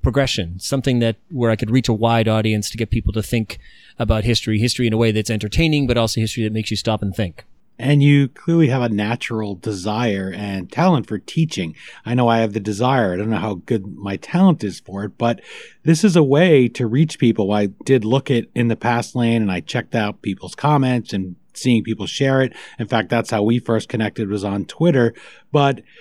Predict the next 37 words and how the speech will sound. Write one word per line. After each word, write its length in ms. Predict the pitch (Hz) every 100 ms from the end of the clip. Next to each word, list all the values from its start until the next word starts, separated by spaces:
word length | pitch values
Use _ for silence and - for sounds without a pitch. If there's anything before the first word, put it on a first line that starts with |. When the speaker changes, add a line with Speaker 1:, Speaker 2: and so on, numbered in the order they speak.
| - _
Speaker 2:
you 200 | 151 185
reach 480 | 151 185 214 - -
people 400 | 185 190 165 123
who 420 | 151 156 156 147
maybe 380 | - 139 156 165
won't 520 | 151 135 160 - -
sit 240 | - 156 -
down 240 | 135 139
and 140 | 131 120
read 220 | 131 131
a 60 |
history 340 | 107 165 - 123
book. 320 | 90 73 -
You 100 | 92
know, 120 | 113
they 80 | 123
won't 220 | 135 139
sit 200 | - 131
down 240 | 131 127 131
and 200 | 120 - -
read 220 | 135 170
about 220 | 120 92
Henry 280 | 104 117 104
necessarily 800 | 98 107 104 - - 107 117 143
unless 360 | 127 135 -
you 120 | 135 120
catch 460 | - 147 160 -
them 180 | 117 101
by 140 | 104
throwing 360 | 98 127 123 113
this 180 | 107 -
wider 400 | 107 120 127 117
net. 300 | 123 143 - - - -
Do 80 | 151
you 80 |
find 580 | 139 - 131 147 170 170
that 220 | 160 165